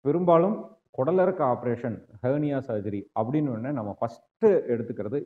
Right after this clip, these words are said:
இதுக்கு எத்தனை நாள் recovery ஆகும், எப்போ நம்ம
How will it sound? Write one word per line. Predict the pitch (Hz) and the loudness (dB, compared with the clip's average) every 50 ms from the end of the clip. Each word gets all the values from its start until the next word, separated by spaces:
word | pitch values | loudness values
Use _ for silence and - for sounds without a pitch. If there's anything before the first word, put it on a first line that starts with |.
| - | -8
இதுக்கு | - 104 107 - - 101 | -8 -8 -8 -6 -6 -6
எத்தனை | 95 - - - 170 160 143 | -6 -6 -8 -6 -6 -4 -4
நாள் | 127 123 120 127 131 123 113 - - - | -4 -2 -2 -2 -2 -2 -4 -6 -10 -16
recovery | - 104 - - 127 117 110 107 101 98 | -16 -14 -10 -6 -4 -4 -4 -2 -4 -4
ஆகும், | 98 95 - 107 110 110 - _ _ | -4 -4 -6 -8 -10 -12 -12 _ _
எப்போ | 98 107 107 _ _ - 165 | -12 -12 -12 _ _ -6 -6
நம்ம | 147 131 120 113 104 95 92 92 | -4 -4 -4 -4 -4 -4 -6 -8